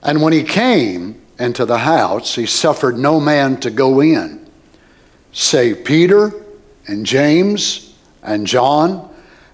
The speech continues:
and the m-, father and the mother of the maiden. And all wept and bewailed her. But he said, "Weep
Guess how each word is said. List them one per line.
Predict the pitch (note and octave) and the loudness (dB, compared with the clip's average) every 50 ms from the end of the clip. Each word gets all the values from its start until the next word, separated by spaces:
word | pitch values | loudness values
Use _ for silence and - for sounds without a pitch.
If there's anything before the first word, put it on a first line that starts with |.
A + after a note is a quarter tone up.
| _ _ | _ _
and | B2+ C3+ C3+ B2 | -4 -2 -2 -2
the | A#2+ | -2
m-, | A2+ A#2 B2 B2+ - - | -4 -4 -6 -8 -10 -10
father | - - D3 C#3 D#3 E3 E3+ F3 F#3+ F#3+ F#3+ F#3 F#3+ - - - | -4 -2 0 2 2 2 2 2 2 2 0 -2 -6 -10 -10 -6
and | A2+ A#2 A#2 | -6 -4 -4
the | A2+ | -4
mother | A2 A2+ A#2+ C#3 D#3 D#3+ C#3+ E3+ D#3+ D#3+ E3+ E3 D#3+ - - - _ _ _ _ _ _ | -4 -2 0 2 2 2 2 2 0 0 -2 -4 -10 -16 -20 -20 _ _ _ _ _ _
of | - C3 B2 | -6 -4 -4
the | A#2+ C#3 | -2 -2
maiden. | B2+ B2+ A2 G2+ F2+ E2+ - - - - _ _ _ _ _ _ _ _ _ _ _ _ _ _ _ _ _ _ _ _ _ | -2 -2 -2 -4 -6 -8 -14 -20 -20 -20 _ _ _ _ _ _ _ _ _ _ _ _ _ _ _ _ _ _ _ _ _
And | - B2 C#3+ D3+ | -6 -2 0 2
all | D#3+ F#3 G#3+ G3+ | 4 4 4 4
wept | F3+ G#3 A#3 B3+ G#3 - - - - - - - - - _ _ _ _ _ _ _ _ - | 4 4 4 4 4 2 0 -4 -8 -10 -12 -12 -12 -16 _ _ _ _ _ _ _ _ -8
and | A#2 B2 B2+ | -6 -4 0
bewailed | B2 C3+ C#3 C#3 B2+ C#3 D3+ E3+ E3+ C#3 A#2 G#2+ F#2+ - | 2 2 2 4 2 2 2 4 4 2 2 0 -2 -4
her. | G2 F#2 D#2+ D#2 - - - _ _ _ _ _ _ _ _ _ _ _ _ _ _ - | -8 -10 -10 -10 -12 -16 -20 _ _ _ _ _ _ _ _ _ _ _ _ _ _ 0
But | - E3 E3 B2 | 0 2 2 0
he | A2 C#3 G3 A3+ G#3+ | 0 2 2 2 2
said, | - - - - G3 G3+ G3 F3+ E3 D3 A#2+ G#2 - - - - - - _ _ _ _ - | 2 0 2 4 4 6 6 6 4 2 0 -4 -10 -18 -20 -20 -20 -20 _ _ _ _ -2
"Weep | C3+ D#3+ F#3 A3 C4 C4+ B3+ - - - | 2 2 4 4 4 2 2 0 -6 -14